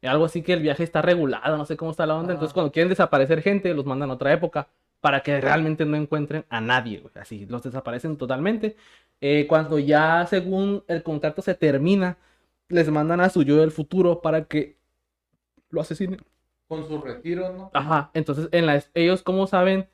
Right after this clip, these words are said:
Speaker 1: que esa persona es su yo del futuro? Porque ellos no pueden ver a los objetivos, traen el rostro tapado, güey.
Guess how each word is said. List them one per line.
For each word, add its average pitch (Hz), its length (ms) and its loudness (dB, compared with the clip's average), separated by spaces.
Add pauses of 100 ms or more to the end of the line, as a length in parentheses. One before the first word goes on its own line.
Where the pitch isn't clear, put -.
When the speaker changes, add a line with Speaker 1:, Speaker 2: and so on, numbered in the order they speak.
(320)
Speaker 1:
que 131 440 2
esa 160 180 -2
persona 156 400 0
es 160 80 -2
su 170 80 -4
yo 160 100 0
del 156 120 -2
futuro? 160 320 -2
Porque 147 260 -6
ellos 131 180 -6
no 143 140 -6
pueden 147 300 2
ver 147 340 -4
a 139 60 -4
los 143 160 -4
objetivos, 156 500 -8 (320)
traen 139 200 2
el 143 100 0
rostro 139 240 0
tapado, 147 340 2
güey. 156 160 -2